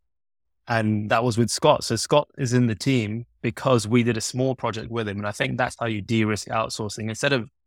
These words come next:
farming out a massive project, you know, if you've got a hundred thousand pounds, you don't give all of that money to an outsourcer, to a third party. What you do is you set a specific goal,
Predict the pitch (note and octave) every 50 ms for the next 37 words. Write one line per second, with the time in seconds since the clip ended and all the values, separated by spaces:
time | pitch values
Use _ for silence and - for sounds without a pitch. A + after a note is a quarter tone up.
0 | _ _ _ _ - C#3 C3+ C3 B2 A#2+ A#2+ A#2+ A#2+ A#2+ A#2+ A#2+ A2+ A2 G#2+ A2
1 | A#2 A#2+ A2+ - - - G#2+ F#2+ - - A#2 A2 - F#2+ G2 - _ _ _ _
2 | _ - A2 A2 - - C3 A#2+ B2+ A#2 A2 G#2+ A#2+ A#2 A2 A2 G2 - A2 G#2+
3 | G2 G#2 G2 - - A2+ G#2+ G2+ F#2+ G2+ A2 B2+ B2+ A#2+ G2+ A#2+ A2 G2+ A#2 A#2
4 | A2+ G#2+ G#2 G#2 G#2+ A2+ A2 A2 A2+ G#2+ G2+ G2 - A2 A2 G#2+ G#2+ G#2 G#2+ -
5 | - - A2+ G2+ - - - - - _ _ _ _ - - A2+ G#2+ G#2+ G#2+ G2+
6 | F#2+ - A#2 A2 G#2+ G2 - A#2+ A2 A2+ A2+ G#2 G#2+ B2 - _ _ _ _ _
7 | _ _ - A#2+ C3 B2 A#2 A2 G#2 F#2+ B2 C3+ D3 C#3+ C3 A2+ G2+ A2 G#2+ -
8 | - B2 A2+ A2+ - - - A2 G2+ - C#3+ C3 - C#3 B2 G#2 G#2+ G#2 G2+ G#2
9 | G2+ G2+